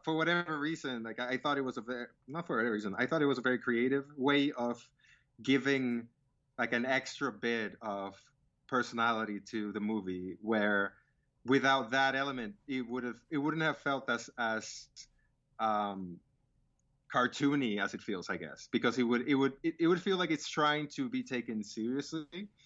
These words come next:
Uh, and with this, uh, it, it kind of drags you into that world of,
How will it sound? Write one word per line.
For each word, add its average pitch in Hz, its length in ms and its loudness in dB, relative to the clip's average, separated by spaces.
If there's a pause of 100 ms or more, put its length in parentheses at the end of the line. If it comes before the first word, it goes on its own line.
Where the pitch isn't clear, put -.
(560)
Uh, 113 260 4
and 135 180 2
with 123 200 4
this, 127 460 0
uh, 101 300 2
it, 123 80 -2
it 120 200 0
kind 131 160 0
of 117 100 -6
drags 123 400 2
you 117 140 -4
into 113 180 -8
that 113 180 0
world 120 440 -2
of, 107 180 -4